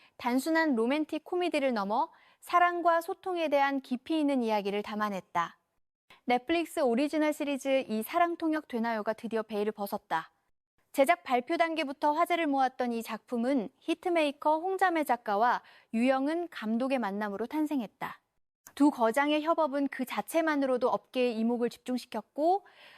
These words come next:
이제 그 결과물이 시청자들 앞에 모습을 드러냈다.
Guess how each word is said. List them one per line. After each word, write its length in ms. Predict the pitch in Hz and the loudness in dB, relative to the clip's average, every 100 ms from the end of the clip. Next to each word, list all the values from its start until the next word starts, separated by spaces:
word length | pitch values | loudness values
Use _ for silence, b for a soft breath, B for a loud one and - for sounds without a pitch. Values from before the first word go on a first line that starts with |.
| B _ _ _ _ - | B _ _ _ _ -12
이제 320 | 233 220 226 220 | -6 -2 0 0
그 180 | - 285 | 0 -2
결과물이 920 | - 226 233 311 320 254 254 294 302 | 0 0 4 2 2 0 -2 -4 -4
시청자들 540 | - 349 349 302 240 | -6 -4 0 0 0
앞에 220 | 180 - | -2 -4
모습을 440 | 202 196 - 220 233 | -8 -8 -8 -6 -6
드러냈다. 760 | - 262 262 196 _ 175 - | -2 0 0 -4 _ -8 -8